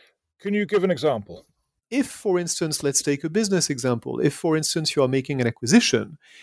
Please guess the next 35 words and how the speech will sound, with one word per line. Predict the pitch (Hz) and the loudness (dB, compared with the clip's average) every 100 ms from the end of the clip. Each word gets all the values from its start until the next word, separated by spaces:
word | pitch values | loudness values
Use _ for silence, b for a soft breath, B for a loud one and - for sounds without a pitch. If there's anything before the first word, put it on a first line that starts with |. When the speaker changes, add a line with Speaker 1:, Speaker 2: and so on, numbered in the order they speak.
| B B - | B B -10
Speaker 2:
we | 139 147 143 135 127 | -4 0 2 2 2
know | 151 214 | 4 4
from | 196 156 127 | 2 -2 0
a | |
lot | 131 214 330 | 2 2 2
of | 165 - | -2 -2
data | - - 65 62 143 | -4 -2 -2 -2 -2
that | 143 143 - b b b _ | 0 0 -2 b b b _
companies | 185 180 180 170 | -4 0 0 2
that | 135 - | 0 0
make | 151 147 | -2 -2
acquisitions | 131 123 165 226 175 160 | -4 0 2 2 0 2
will | 147 139 | 4 4
tend | - 165 160 | 2 -2 -2
to | 156 - | -6 -4
overestimate | 175 170 151 - 147 151 151 | 0 2 2 0 -2 -2 0
the | |
synergies | 151 - 262 147 117 110 123 151 | 0 2 2 0 0 2 2 2
and | 151 156 | 2 2
to | 165 - | -2 -2
underestimate | 233 277 220 170 - 147 139 123 | -4 -2 0 0 0 0 0 0
the | 117 | -2
difficulty | 220 240 233 156 127 135 127 | 0 0 0 0 0 2 0
of | 127 | 0
capturing | 120 - - 123 117 | -4 -6 0 0 2
the | 117 | 2
syn-, | - 120 135 | 2 2 0
the | 123 | 2
synergies | - 127 113 110 117 | 2 2 0 2 2
and | 123 120 | 2 2
the | 117 | 0
time | 123 120 | 0 0
it | - | 0
will | 120 | -4
take | 110 117 113 | -2 0 0